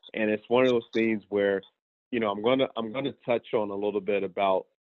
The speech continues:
at least in California, kind of what some of that looks like from the law and legal perspective. But before we, before we get to that part, you know,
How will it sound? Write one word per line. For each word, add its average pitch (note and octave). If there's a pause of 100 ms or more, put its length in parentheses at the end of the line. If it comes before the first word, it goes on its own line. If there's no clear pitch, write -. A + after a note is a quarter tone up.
at G2+
least B2
in A2
California, G#2+
kind G#2+
of G2+
what G2 (100)
some G#2+
of G2
that F#2 (380)
looks G#2+ (100)
like G#2 (220)
from A2+
the F#2+
law G#2
and G2
legal G#2+
perspective. F#2+
But G2
before C3
we, B2 (320)
before D#3+
we C#3
get A2+
to G#2+
that G#2+
part, F#2+
you A2
know, F#2+